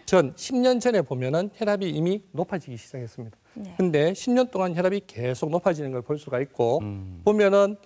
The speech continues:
Speaker 1: 그 노르망디 상륙작전이라든가 갑자기 선거를 한다든가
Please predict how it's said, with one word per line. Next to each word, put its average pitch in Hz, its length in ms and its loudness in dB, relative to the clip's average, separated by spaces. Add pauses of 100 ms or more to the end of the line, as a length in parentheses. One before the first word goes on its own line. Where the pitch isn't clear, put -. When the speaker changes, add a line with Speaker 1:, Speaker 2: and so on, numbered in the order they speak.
(500)
Speaker 1:
그 - 80 -4
노르망디 139 540 2
상륙작전이라든가 131 1120 -4 (100)
갑자기 - 280 -14
선거를 220 380 0
한다든가 123 600 -6